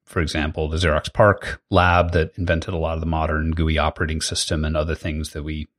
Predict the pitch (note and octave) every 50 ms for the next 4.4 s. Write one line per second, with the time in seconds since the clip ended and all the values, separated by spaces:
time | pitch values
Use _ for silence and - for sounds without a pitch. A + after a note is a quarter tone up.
0 | _ - E2 - - D#2 C#2 - - - - - E2 D#2+ - D#2+ D2+ D#2 D#2+ D#2+
1 | D#2 D#2 D#2 D#2 D2+ D2+ D2+ - - - - _ - - E2 D#2 D2+ D2+ D2+ D2+
2 | D2 D2 D2 D2+ - _ _ _ _ _ _ _ _ _ - E2+ E2+ F#2 F2+ E2+
3 | - G2 - - F2 D#2+ - - D#2+ D#2 - E2+ E2 D2 - F2 G2+ A2 G2+ F#2
4 | F2+ F#2 F2+ F2 F2 F2 - -